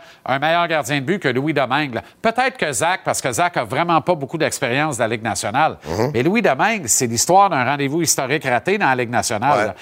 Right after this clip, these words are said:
Speaker 1: Mais il est capable de faire la job, il est capable de tenir son bout, tu sais. Tu sais, quand il est entré complètement cold dans un match de série éliminatoire puis qu'il l'a gagné,
Speaker 2: Mhm.
Speaker 1: on a parlé de ce qu'il a mangé avant puis ce qu'il a mangé après pour,
Speaker 2: Mais il y a quelques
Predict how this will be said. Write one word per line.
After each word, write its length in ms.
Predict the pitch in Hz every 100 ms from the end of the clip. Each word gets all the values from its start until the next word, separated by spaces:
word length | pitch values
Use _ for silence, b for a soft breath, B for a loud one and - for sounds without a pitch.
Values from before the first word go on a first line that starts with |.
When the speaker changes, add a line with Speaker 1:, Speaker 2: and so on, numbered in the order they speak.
| B B
Speaker 1:
Mais 80 |
il 20 | 117
est 20 |
capable 340 | 156 151 202
de 40 | 160
faire 200 | 151 135
la 160 | 131
job, 280 | 87 165 196
il 40 | 131
est 20 |
capable 340 | 120 127 170 147
de 80 |
tenir 260 | 120 135 123
son 220 | - 110
bout, 240 | 107 202 185
tu 100 | -
sais. 140 | 147
Tu 40 | 151 B B B
sais, 200 | 185 180
quand 160 | 151 151
il 60 | 160
est 100 | 170
entré 300 | 165 170 202
complètement 560 | 175 147 156 - 156 127
cold 260 | 175 202 160
dans 220 | 127 117
un 120 | 131
match 240 | 143 175 139
de 80 |
série 280 | 113 135 123
éliminatoire 600 | 143 123 110 - 151 175
puis 80 | -
qu'il 180 | 120 104
l'a 120 | 123
gagné, 500 | 113 113 104 165 175 - B
Speaker 2:
Mhm. 120 | 95 95
Speaker 1:
on 120 | 120
a 80 | 127
parlé 360 | 131 113 160
de 140 | 127 101
ce 180 | - -
qu'il 120 | 147
a 40 |
mangé 360 | 131 127 110 127
avant 340 | 139 104 156
puis 100 | 165
ce 60 | -
qu'il 80 | 117
a 40 |
mangé 260 | 113 107 107
après 360 | 101 110 147 165
pour, 140 | 110
Speaker 2:
Mais 100 | 87
il 40 |
y 40 | 90
a 100 | 95
quelques 200 | 143